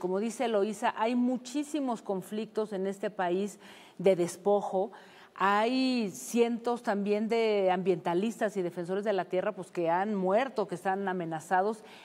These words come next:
En su caso, en el caso de, de tu comunidad, ¿cómo logran detener el paso de esta minera? ¿Recibieron amenazas? ¿A qué se enfrentaron? ¿Cómo fue todo esto, Belén?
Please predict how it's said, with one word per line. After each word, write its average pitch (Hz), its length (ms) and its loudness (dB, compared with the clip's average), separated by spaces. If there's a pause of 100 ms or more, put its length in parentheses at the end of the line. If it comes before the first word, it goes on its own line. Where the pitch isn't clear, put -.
(140)
En 220 240 0
su 214 220 -6
caso, 285 480 2
en 226 100 -2
el 196 100 -2
caso 247 320 0
de, 233 180 0
de 185 180 0
tu 277 200 -2
comunidad, 208 600 0
¿cómo 285 280 0
logran 294 440 2
detener 196 560 0 (600)
el 196 200 2
paso 285 400 2
de 254 80 -2
esta 254 220 -2
minera? 190 560 0
¿Recibieron 208 580 0
amenazas? 196 640 -2
¿A 190 60 -4
qué 208 120 -2
se 220 120 -8
enfrentaron? 196 500 -2
¿Cómo 269 240 0
fue 285 160 -4
todo 233 300 0
esto, 165 360 -6
Belén? 165 300 -6